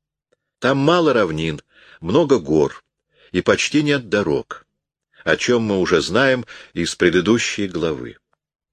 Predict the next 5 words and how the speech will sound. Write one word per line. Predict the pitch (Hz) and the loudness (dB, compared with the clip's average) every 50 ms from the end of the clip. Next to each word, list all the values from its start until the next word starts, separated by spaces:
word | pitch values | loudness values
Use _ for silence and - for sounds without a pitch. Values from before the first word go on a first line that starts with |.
| _ _ _ _ _ _ - | _ _ _ _ _ _ 0
Там | 110 113 120 113 | 2 2 2 2
тридцать | - - 165 202 - - - - 151 147 123 | 2 0 0 0 0 -2 -4 -2 -2 -2 0
два | 113 113 131 139 135 | 2 2 2 2 0
церковных | - - 127 113 - 127 120 117 113 113 107 - | -2 -2 -4 -2 0 0 0 0 0 -2 -4 -6
прихода, | - - 107 - - - 78 69 64 - - | -6 -6 -6 -4 -2 0 0 0 -2 -4 -10